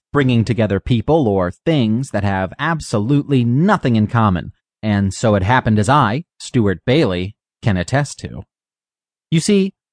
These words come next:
not all beings look at life through the same glass nor stare up at the stars in the grand scheme of wondering why, but sometimes, when you find yourself gazing up at the sky, you might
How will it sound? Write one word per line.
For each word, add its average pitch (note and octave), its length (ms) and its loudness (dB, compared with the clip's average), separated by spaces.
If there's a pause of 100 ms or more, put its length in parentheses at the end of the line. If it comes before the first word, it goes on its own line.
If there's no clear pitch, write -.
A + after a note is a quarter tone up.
(160)
not B3 220 4
all B3 160 4
beings C#3+ 680 0
look C#3+ 220 0
at A2+ 80 -6
life C3 420 0
through B2+ 120 2
the G2 100 -2
same B2+ 400 2
glass A2+ 600 0
nor A2 460 2
stare B2 400 0
up A2 240 0
at A2+ 160 -6
the - 80 -14
stars D3+ 580 0
in G#2+ 120 0
the F#2+ 200 0
grand A2 440 2
scheme C#3 480 0
of G2 120 -2
wondering A2+ 760 0
why, C3 540 0 (600)
but B2 140 -2
sometimes, A2 800 0 (460)
when A2+ 120 2
you F3+ 100 4
find F#3+ 320 4
yourself C#3+ 480 2
gazing A#2+ 480 2
up D#3+ 160 0
at B2 100 -6
the A2+ 80 -4
sky, A#2+ 600 0 (380)
you E3 120 4
might G#3 280 4